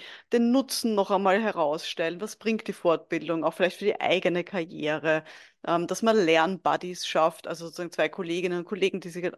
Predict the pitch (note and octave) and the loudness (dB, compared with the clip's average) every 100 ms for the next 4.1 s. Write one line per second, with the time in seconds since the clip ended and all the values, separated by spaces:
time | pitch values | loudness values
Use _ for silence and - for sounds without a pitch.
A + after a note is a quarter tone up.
0 | - F#3 E3 E3+ - - - D3+ - F3+ | -2 0 0 -4 -6 -2 0 0 -2 0
1 | D3 - E3+ D#3+ - E3 D3+ C#3+ D3 E3 | 0 -2 -8 -8 -8 -2 0 0 -2 0
2 | D3 D#3+ D#3 - - - - G#3+ C4 A3+ | 0 0 -6 -10 -18 -20 -2 2 4 2
3 | A3+ B3+ - F#3+ D3 D#3 - G3+ E3 E3+ | 2 -6 -2 2 4 4 0 2 4 2